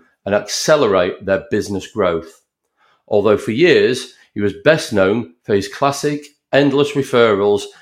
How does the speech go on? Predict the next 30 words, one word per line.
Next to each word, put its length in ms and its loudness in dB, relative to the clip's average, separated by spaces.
It's 140 -12
His 280 2
Business 460 -2
parable, 580 0
The 100 -6
Go-Giver, 840 2
which 220 -10
is 140 -16
this 180 2
book 220 -4
here, 380 2
co-authored 720 2
with 260 -8
John 340 2
David 400 0
Mann, 360 0
that 160 0
has 200 -2
created 800 -2
a 120 -2
worldwide 800 0
movement. 540 -4
While 320 0
part 420 0
of 120 -2
a 80 -2
four-book 560 0
series, 600 2
The 80 -6
Go-Giver 720 2